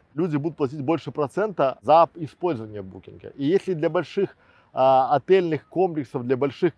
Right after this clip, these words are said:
гостиниц это нормальное подъемное, то маленькие, небольшие отели, особенно в начале пути, они будут очень-очень чувствительно это на себе ощущать, и экономя каждую копейку, они уйдут на другие. И я предлагаю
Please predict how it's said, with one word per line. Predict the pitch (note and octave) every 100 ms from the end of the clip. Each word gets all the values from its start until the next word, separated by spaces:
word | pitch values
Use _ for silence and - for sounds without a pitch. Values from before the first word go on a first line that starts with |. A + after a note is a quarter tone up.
| -
гостиниц | C3 B2+ C#3+ F3 D3+
это | C3+ D3
нормальное | C#3 D#3 G3+ F3+ D#3+
подъемное, | - C#3 G#3 C4 F3+
то | D3
маленькие, | C#3+ G#3 B3+ G#3+ F3 C3 _ -
небольшие | C3+ D#3 F3 C#3+ - D#3
отели, | C3+ G#3
особенно | D3+ C#3 C#3+
в |
начале | D3 D#3+ D3+
пути, | C3 C#3+ - A#3 A#3+ _ _ -
они | A2+ B2 F3 B3 G#3
будут | C#3 G3 D#3
очень-очень | D#3+ E3+ D#3 D3 D#3 C#3
чувствительно | C#3 - D#3 C3+ A#2+
это | A2 A#2+
на | A#2 C3 C3
себе | B2 C3+ C3
ощущать, | A2+ C3+ A#3 B3 -
и | - D3 C#3
экономя | D#3+ F3 D#3+ D3
каждую | E3 C3+ C#3+
копейку, | D3 C#3+ A#3+ -
они | D3 E3 G#3+ _ _ -
уйдут | D3 C#3+ G3 F#3+
на | E3+
другие. | D3+ F3+ D#3 E3+ A#2+ A2
И |
я | A#2+ A#3
предлагаю | A#3+ G3+ E3+ D#3+ G#3 D#3+